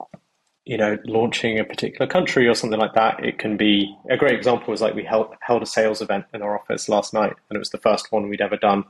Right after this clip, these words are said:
and four people helped us make that happen,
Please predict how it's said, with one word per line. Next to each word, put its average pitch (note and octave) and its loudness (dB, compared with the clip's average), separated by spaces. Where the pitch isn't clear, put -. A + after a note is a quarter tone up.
and G2 -2
four G2+ 0
people - 2
helped - -4
us - -2
make G#2+ 0
that G#2 0
happen, G#2+ -2